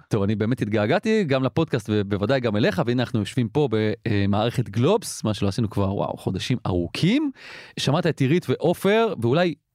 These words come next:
דבר ראשון שאולי תוכל להגיד לנו, או לאפס אותנו, זה מה קורה עם המשקיעים בחודשים האחרונים. אני לפחות אשמח לשמוע מה המצב, חזרו לשוק, לא חזרו לשוק, באיזה מספרים רואים אותם, ממש בדקה.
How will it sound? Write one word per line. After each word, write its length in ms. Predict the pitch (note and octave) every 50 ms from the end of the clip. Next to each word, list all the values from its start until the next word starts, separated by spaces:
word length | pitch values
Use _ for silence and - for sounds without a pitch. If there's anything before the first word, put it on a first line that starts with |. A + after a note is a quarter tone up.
| _ -
דבר 280 | - - A#2 B2 E3 E3+
ראשון 220 | D#3 - - D3+ B2+
שאולי 180 | - B2+ B2
תוכל 240 | - B2+ - - C3
להגיד 380 | B2+ B2 A2+ A2+ A2 C#3+ E3 D#3+
לנו, 380 | D#3+ D#3 E3 E3+ F3 F3 D#3+ _ - - - - - - _ - -
או 280 | - A#2+ A2+ A2+ A2 - -
לאפס 440 | - - - - - - F#3+ - -
אותנו, 500 | F3+ - - F#3+ F#3+ G3 G#3 A3+ G#3+ - - -
זה 260 | G#2+ G2 A#2 B2 A2
מה 100 | C#3 A3+
קורה 160 | - - A3+ A3
עם 80 | F#3+
המשקיעים 440 | F3 D#3 D3 B2+ - - D3 C#3+ C#3+
בחודשים 500 | C3 - - C#3+ A#2 B2 - - C#3+ B2+
האחרונים. 720 | B2 A#2+ - - A#2+ A#2 C3+ C#3+ D3+ D3+ B2+ G2+ F2+ F#2 - -
אני 140 | A#2+ C3+
לפחות 280 | C3+ - - - - -
אשמח 300 | - - B2+ G#2+ G2+ -
לשמוע 380 | A2+ G2+ - - A2+ A2 A2 G#2+ G#2 - - - - - - - _ -
מה 80 | C3 D3+
המצב, 340 | E3+ D3+ C3 - D#3+ B2+ G#2+ -
חזרו 320 | - B2+ G#2+ G#2 D#3 F3
לשוק, 340 | D#3+ C#3 - - A#2+ - -
לא 60 | -
חזרו 240 | - D#3+ C3 D3 C#3
לשוק, 260 | B2 - - B2 G2+
באיזה 180 | A#2+ C3+ C#3 C#3
מספרים 440 | B2 - - - A#2 A2+ C#3+ E3+
רואים 200 | E3+ D#3+ E3 D#3+
אותם, 340 | C#3+ C3+ - D#3+ C#3+ C#3 C#3 B2 _ _ _ - -
ממש 180 | G3+ G3 -
בדקה. 300 | D3 C3 A2 G2+ - -